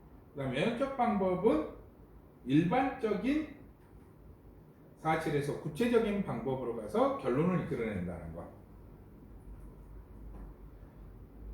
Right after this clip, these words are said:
자, 한번 읽어보면은요. 자, 논증은 구체적인, 이 귀납 논증은요, 구체적인 사례로부터 일반적인 사실을 이끌어내는 방법.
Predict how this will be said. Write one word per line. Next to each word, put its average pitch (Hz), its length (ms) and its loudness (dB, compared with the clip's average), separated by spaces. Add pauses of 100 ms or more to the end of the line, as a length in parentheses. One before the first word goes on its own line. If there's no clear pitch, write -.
(220)
자, 92 300 -6 (460)
한번 135 600 2
읽어보면은요. 120 1300 2 (460)
자, 104 260 0
논증은 214 540 4
구체적인, 240 760 -2
이 123 200 -6
귀납 214 440 2
논증은요, 139 720 2
구체적인 247 480 0
사례로부터 214 520 4
일반적인 240 840 4
사실을 202 560 0
이끌어내는 131 580 2
방법. 87 480 -8